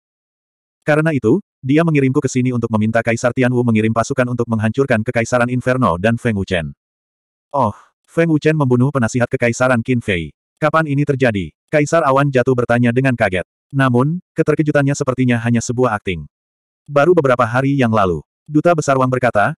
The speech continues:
"Feng Wuchen sekarang berada di tahap inti asal tingkat kesembilan. Kekuatan orang ini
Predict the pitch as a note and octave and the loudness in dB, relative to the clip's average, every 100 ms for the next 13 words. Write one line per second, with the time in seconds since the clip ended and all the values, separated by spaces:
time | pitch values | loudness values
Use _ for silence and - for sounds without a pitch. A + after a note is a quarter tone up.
0 | _ - D#3 D#3+ C#3+ C#3 B2 A#2 A2+ A2 | _ -4 -2 0 0 -2 0 0 0 0
1 | A2+ A2+ A#2 B2 C#3 C3+ G#2 A#2+ C#3 A#2+ | 0 0 -2 -2 -2 -2 -2 -2 -2 -2
2 | C#3 B2 - A2+ G2 E2+ D#2 - _ _ | -2 -2 -4 -4 -2 -2 -4 -10 _ _
3 | _ _ D3+ D3 C#3+ D#3+ D3+ C3+ C3+ C3 | _ _ -4 2 2 2 2 0 0 0